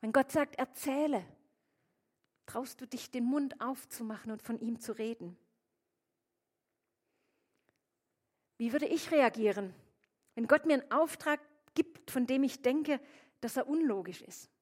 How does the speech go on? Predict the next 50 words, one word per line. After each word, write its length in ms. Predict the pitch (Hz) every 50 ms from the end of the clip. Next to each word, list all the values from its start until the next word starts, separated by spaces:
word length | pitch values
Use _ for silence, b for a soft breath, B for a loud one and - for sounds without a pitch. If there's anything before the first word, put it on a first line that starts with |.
| _ _ _ _ _ _
Manchmal 360 | - 254 254 277 - 339 320 277
sind 120 | 294 311
das 160 | 277 247 -
ganz 240 | - 262 254 240 -
kleine 420 | - 262 262 269 302 320 311 240
Aufträge. 640 | - 214 190 - - - - 196 180 175 - 190 - _ _ _ _ _ _
Dir 100 | 262 269
kommt 340 | - - 269 294 330 294 -
vielleicht 420 | - 277 240 240 262 285 - - - - B B B B B B _
beim 220 | - 269 294 294
Bibellesen 640 | 240 269 294 254 302 285 247 247 254 247 - - 220
irgendein 520 | - 247 285 - - 262 - 196 220 220 220
Name 340 | 214 185 220 269 269 262 -
in 120 | 208 202
den 140 | 220 208 -
Kopf 280 | - - 220 - -
und 80 | 233 226
du 60 | 220
denkst, 280 | 214 220 220 226 - - B B B B B
„Ich 140 | - - -
sollte 280 | - 233 220 226 240 220
die 120 | - 214
Person 420 | - - 226 214 - 214 208 208 -
anrufen.“ 500 | 190 226 240 208 202 - - - - - _ _ _ _ _ _ _ _ _ _ _ _ _ _ _ _ _ _ _ _ _ _ _ _
Kann 200 | - - 240 240
sein, 280 | 226 247 277 330 320 B B B B B B B B B _ _ _ _ _ _ _ _ _ _ _ _ _ -
dass 100 | - -
du 100 | - 226
schon 220 | - 240 220 226 - -
Ewigkeiten 760 | 254 277 330 320 254 202 - - - - 190 190 - - 190
nicht 180 | 190 196 - -
mehr 100 | 208 196
mit 160 | 185 190 -
der 100 | 196 185
Person 400 | - - 196 180 - 202 190 -
geredet 400 | - 220 190 190 196 196 180 -
hast 200 | 180 175 - -
und 80 | 214 196
du 60 | 180
fragst 300 | - - 202 220 - -
dich, 100 | 175 -
„Wenn 140 | - - 170
ich 120 | - -
die 140 | - 233 196
anrufe, 440 | - - 254 285 - 262 233 208 -
was 240 | 196 - - - -
denkt 260 | - - 262 - -
denn 120 | 302 262 202
die 140 | - 185 185
dann?“ 240 | 180 180 180 180